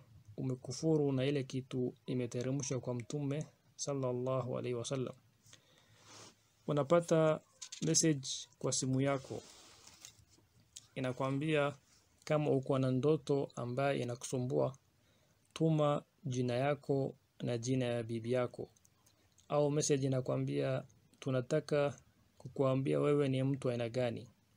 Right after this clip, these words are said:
yani personality yako. Ukireply tu kwa hizi message, sala yako siku arobaini haikubaliki. Na ukirudishiwa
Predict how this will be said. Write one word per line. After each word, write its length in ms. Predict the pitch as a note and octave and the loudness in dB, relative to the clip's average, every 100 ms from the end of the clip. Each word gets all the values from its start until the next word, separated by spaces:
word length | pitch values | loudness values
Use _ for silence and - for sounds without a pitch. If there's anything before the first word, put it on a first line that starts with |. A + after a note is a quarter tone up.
| _ - - | _ -20 -10
yani 420 | B2 B2+ C3 C3+ - _ _ - | -2 0 2 0 -4 _ _ -4
personality 680 | B2+ B2+ B2 B2 B2 B2 | -2 0 0 -2 -4 -2
yako. 320 | C3 B2+ - - _ _ _ _ _ _ _ _ - | -2 -2 -8 -18 _ _ _ _ _ _ _ _ -8
Ukireply 720 | C3+ D#3 C#3+ C#3 D#3 F3 E3 | 0 2 2 2 4 4 4
tu 180 | - E3 | 0 2
kwa 180 | D#3 | 6
hizi 200 | D#3 D3+ | 6 4
message, 460 | C#3+ D3+ D#3 D3+ C3+ - - _ _ _ _ _ _ - | 0 2 2 0 -4 -14 -20 _ _ _ _ _ _ -10
sala 380 | - C3+ C3 | -4 0 2
yako 540 | C3+ D3+ D3+ C#3+ C#3 C#3+ | 2 0 0 0 0 -2
siku 360 | - - C3 B2 | -6 -8 -6 -4
arobaini 640 | B2 A#2 B2+ D#3 D3 C#3+ D3+ _ | -4 -2 0 2 0 -2 -6 _
haikubaliki. 800 | - B2 - A#2 A#2 A#2 - - _ _ _ - - _ _ - _ _ | -6 -4 -4 -4 -2 -4 -8 -20 _ _ _ -20 -20 _ _ -20 _ _
Na 80 | - | -4
ukirudishiwa 1000 | B2 C3 C3+ C3+ C#3 F3 E3+ E3 D#3 - | -4 0 0 0 0 2 6 6 6 2